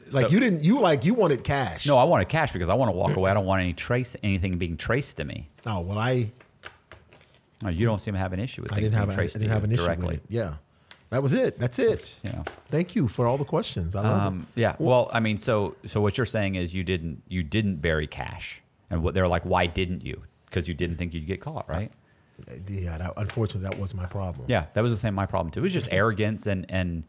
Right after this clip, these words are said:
Speaker 2: just, just being cocky and arrogant, and, and, uh,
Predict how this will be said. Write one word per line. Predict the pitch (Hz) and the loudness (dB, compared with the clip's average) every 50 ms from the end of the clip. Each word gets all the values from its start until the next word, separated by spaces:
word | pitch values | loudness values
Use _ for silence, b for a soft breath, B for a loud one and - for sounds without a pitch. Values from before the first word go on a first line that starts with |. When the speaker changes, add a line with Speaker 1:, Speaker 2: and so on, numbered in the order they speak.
| b b b b b | b b b b b
Speaker 2:
just, | - 156 170 139 - - - - - | -4 -2 -2 -2 -2 -6 -12 -14 -12
just | 107 104 110 123 120 104 | -8 -6 -6 -6 -4 -2
being | 139 127 113 95 | -2 -2 -2 -2
cocky | - - 87 85 90 - - 104 | -2 0 0 0 0 -2 -4 -4
and | 98 87 - | -4 -2 -2
arrogant, | 80 87 90 90 85 104 110 113 - | 0 0 0 0 0 -2 -2 -2 -4
and, | - 87 85 82 82 b b b b b b b b b _ _ _ | -6 -6 -6 -6 -8 b b b b b b b b b _ _ _
and, | - 90 87 87 85 80 | 0 0 0 0 2 2
uh, | 82 80 80 80 78 76 | 2 2 2 2 0 0